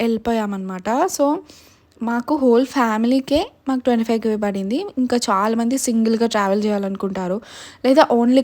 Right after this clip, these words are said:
couple ట్రావెల్ చేయాలనుకుంటారు. So వీళ్ళకి ఇంకా చాలా తక్కువ బడ్జెట్లో అయిపోతుంది అనమాట.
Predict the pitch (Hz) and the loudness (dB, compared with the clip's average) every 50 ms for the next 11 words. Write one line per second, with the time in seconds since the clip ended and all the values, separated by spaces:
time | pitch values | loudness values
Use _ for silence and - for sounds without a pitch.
0 | - 254 220 208 - 240 247 233 - 233 214 220 220 214 208 220 214 208 202 202 | 4 2 2 2 4 2 2 2 2 2 2 2 0 0 0 -2 -2 -2 -2 -2
1 | 196 196 196 - 196 196 190 196 190 190 190 208 - 240 208 208 214 226 233 240 | -4 -6 -6 -6 -8 -6 -6 -6 -6 -6 -8 -8 -8 -8 -6 -4 -2 0 0 0
2 | - 294 285 - - 240 220 208 - - 285 339 349 - - 262 226 226 254 262 | 0 -2 -4 -2 -2 -4 -2 -2 0 0 2 2 2 0 0 0 2 2 2 2
3 | 262 - 220 - - - 269 247 240 226 190 202 220 208 - 240 226 202 190 - | 2 0 -2 -2 2 0 2 4 4 4 2 0 -4 -2 0 0 0 0 0 -4
4 | 196 190 190 190 190 185 180 185 190 208 | -6 -4 -4 -4 -4 -4 -6 -6 -4 -4